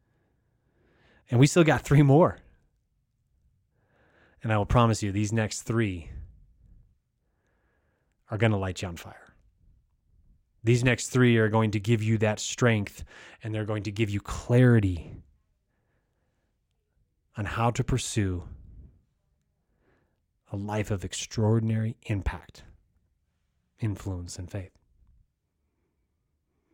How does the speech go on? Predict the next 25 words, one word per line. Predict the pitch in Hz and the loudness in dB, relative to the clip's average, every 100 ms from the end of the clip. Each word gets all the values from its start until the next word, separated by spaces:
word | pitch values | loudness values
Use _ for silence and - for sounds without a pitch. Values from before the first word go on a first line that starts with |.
| _ _ _ _ _ _ _ _ - | _ _ _ _ _ _ _ _ -12
That's | - 156 | -4 4
all | 147 | 6
I | |
got | 151 143 | 8 8
for | 143 | 8
you | |
on | 131 | 10
this | 135 - | 8 4
one, | |
you | 120 | 4
guys. | 123 123 - - - - - | 4 4 0 -14 -20 -8 -4
Listen, | 127 117 107 | -4 -4 -6
uh, | - 127 120 120 - | 0 4 4 4 6
always, | 143 131 110 - - | 8 10 6 0 0
I | 123 | 2
appreciate | 117 - 147 135 139 127 | 2 2 2 4 2 2
you. | 135 113 | 2 2
We | 110 131 165 | 4 8 10
appreciate | 151 - 127 - 117 104 | 10 8 2 4 0 2
you. | 120 110 - - - | 4 4 2 -14 -8
Uh, | - 117 113 113 | 2 6 8 8
the | 110 | 4
shares, | - 147 131 120 | 6 8 8 6
the | 95 | 2
comments | - - 135 131 110 98 - | 0 4 6 6 4 0 -6